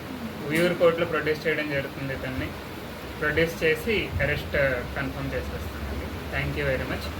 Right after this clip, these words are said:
ఇదే ఈ బా-, ఈ ప్రెస్ మీట్‌లో కొన్ని ఇంపార్టెంట్ విషయాలు చెప్పదలుచుకున్నాను.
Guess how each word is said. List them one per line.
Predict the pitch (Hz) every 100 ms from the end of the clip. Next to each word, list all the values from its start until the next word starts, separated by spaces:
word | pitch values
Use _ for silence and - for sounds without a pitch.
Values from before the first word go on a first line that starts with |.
| -
ఇదే | 151 165 170 170 165 - - 156
ఈ | 156 151
బా-, | 151 151 147 135 156
ఈ | 151
ప్రెస్ | 165 160 185
మీట్‌లో | 196 202 208 240 - - - - - - - - - -
కొన్ని | 170 175 180 165
ఇంపార్టెంట్ | 160 175 190 190
విషయాలు | 175 175 170
చెప్పదలుచుకున్నాను. | 156 156 156 151 - 147 139 135